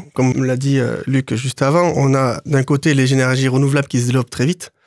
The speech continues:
On parle de six mille raccordements sur la Haute-Garonne par an, hein, sur l'éolien et le solaire, ce qui est colossal. Et de l'autre côté, euh, on a aussi, euh, l-, ce qu'on appelle l'électrification de nos usages. On se chauffe, euh, plus à l'électrique,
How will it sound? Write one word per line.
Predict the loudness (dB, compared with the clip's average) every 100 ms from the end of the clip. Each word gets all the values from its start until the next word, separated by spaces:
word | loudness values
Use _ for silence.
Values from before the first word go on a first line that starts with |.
| _ _ _
On | -4
parle | -2 0
de | 0
six | 2 2
mille | 2
raccordements | 0 0 2 2 2
sur | 2 0
la |
Haute-Garonne | 0 0 2 0 -2 -8 -2
par | 0 2
an, | 2
hein, | 0 -4
sur | -2 2
l'éolien | 4 4 2 2 -2
et | -2
le | 0
solaire, | 0 2 0 -2
ce | -8
qui | -6 -6
est | -2
colossal. | 0 2 2 -2 -4 _ _ _ _ _
Et | 2
de | 2
l'autre | 2
côté, | 0 2 2 4
euh, | 2 2 0 -2 -2
on | 0 0
a | 2
aussi, | 0 0 0 2
euh, | 4 2 2
l-, | 2 0 0
ce | 0
qu'on | 0
appelle | 2 2
l'électrification | 2 -2 -4 -2 0 2
de |
nos | 2
usages. | 2 2 0 -4 _ _ -4
On |
se | -2 0
chauffe, | 0 -2 0
euh, | -4 -4 -10 -20 -8
plus | -4 0
à | 0
l'électrique, | 0 0 -2